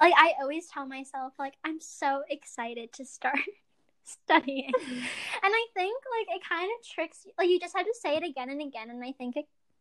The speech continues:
Speaker 1: maybe tricks your brain into thinking you're actually
Speaker 2: Yeah.
Speaker 1: excited.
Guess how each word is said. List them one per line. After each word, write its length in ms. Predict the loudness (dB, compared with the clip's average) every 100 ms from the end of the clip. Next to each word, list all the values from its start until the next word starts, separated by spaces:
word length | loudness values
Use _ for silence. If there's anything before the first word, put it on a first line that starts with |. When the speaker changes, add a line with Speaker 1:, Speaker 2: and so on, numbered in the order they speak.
| _ _ _ _ _
Speaker 1:
maybe 260 | -10 -8 -10
tricks 360 | -12 -14 -12 -10
your 80 | -8
brain 540 | -6 -8 -8 -10 -10
into 220 | -10 -8 -8
thinking 340 | -8 -10 -10
you're 140 | -10
actually 340 | -12 -12 -10 -10
Speaker 2:
Yeah. 40 | -4 -4 -2
Speaker 1:
excited. 220 | -4 -10